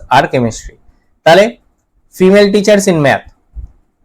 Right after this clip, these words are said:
আমি এফটি লিখলাম, এফটি মানেই বুঝে নিবে ফিমেল টিচার, আর এমটি যখন লিখবো তখন মনে করবে মেল টিচার লেখা আছে। তাহলে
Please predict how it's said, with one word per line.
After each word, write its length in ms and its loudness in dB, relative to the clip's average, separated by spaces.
আমি 260 -4
এফটি 340 -2
লিখলাম, 500 -6
এফটি 440 -6
মানেই 260 0
বুঝে 240 -2
নিবে 240 -2
ফিমেল 280 -2
টিচার, 300 -8
আর 140 0
এমটি 380 -4
যখন 300 0
লিখবো 400 -2
তখন 200 -2
মনে 160 -2
করবে 340 -2
মেল 260 0
টিচার 260 -2
লেখা 240 -6
আছে। 180 -18
তাহলে 200 2